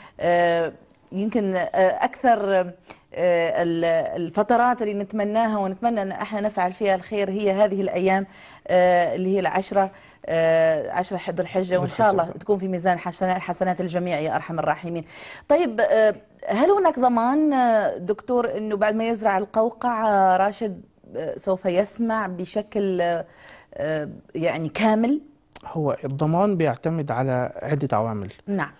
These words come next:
Speaker 2: آه، بيعتمد على التقييم الصح من الأول، تقييم الطفل تقييم سمعي صح، ومعرفة إذا كان فعلًا محتاج قوقعة أو مش محتاج زراعة قوقعة. هل يا ترى مثلًا يتم ضعف السمع ده يتم علاجه عن طريق سماعات طبية، عن طريق زراعة قوقعة؟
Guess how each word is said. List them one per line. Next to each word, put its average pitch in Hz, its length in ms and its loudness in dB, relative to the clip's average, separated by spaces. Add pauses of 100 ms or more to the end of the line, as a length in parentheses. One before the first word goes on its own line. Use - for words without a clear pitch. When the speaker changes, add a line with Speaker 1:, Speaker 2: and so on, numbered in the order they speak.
(400)
Speaker 2:
آه، 139 180 -6
بيعتمد 160 580 0
على 156 360 2
التقييم 175 720 -2 (260)
الصح - 520 -4
من 127 80 0
الأول، 165 320 2 (300)
تقييم 143 280 0
الطفل 131 320 -4
تقييم 135 500 -2
سمعي 127 320 -2
صح، - 300 -6 (600)
ومعرفة 131 540 0
إذا 139 180 -2
كان 147 160 -2
فعلًا 147 240 0
محتاج 143 420 0
قوقعة 131 380 0
أو 123 120 0
مش 127 200 -4
محتاج 135 280 -2
زراعة 127 320 0
قوقعة. 143 380 0 (260)
هل 139 140 2
يا 135 60 4
ترى 135 220 0
مثلًا 135 300 -2
يتم 131 440 0 (260)
ضعف 143 240 0
السمع 135 340 0
ده 127 180 0 (280)
يتم 156 260 2
علاجه 151 220 2
عن 120 120 0
طريق 151 160 -4
سماعات 135 460 0
طبية، 165 400 0
عن 156 180 0
طريق 143 180 -4
زراعة 139 300 -2
قوقعة؟ 156 340 -2